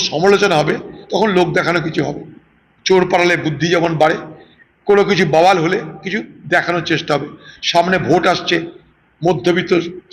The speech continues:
সাধারণ মানুষ, মহিলাদের নিরাপত্তা নিয়ে আজ প্রশ্ন, তাই লোক দেখানো, নানা কায়দা কানুন শুরু হয়েছে। কিন্তু বাংলার মুখ্যমন্ত্রী মমতা ব্যানার্জি,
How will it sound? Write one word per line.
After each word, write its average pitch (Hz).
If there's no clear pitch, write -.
সাধারণ 165
মানুষ, 170
মহিলাদের 170
নিরাপত্তা 170
নিয়ে 165
আজ 156
প্রশ্ন, 165
তাই 220
লোক 202
দেখানো, 214
নানা 185
কায়দা 180
কানুন 180
শুরু 165
হয়েছে। 156
কিন্তু 202
বাংলার 190
মুখ্যমন্ত্রী 202
মমতা 180
ব্যানার্জি, 160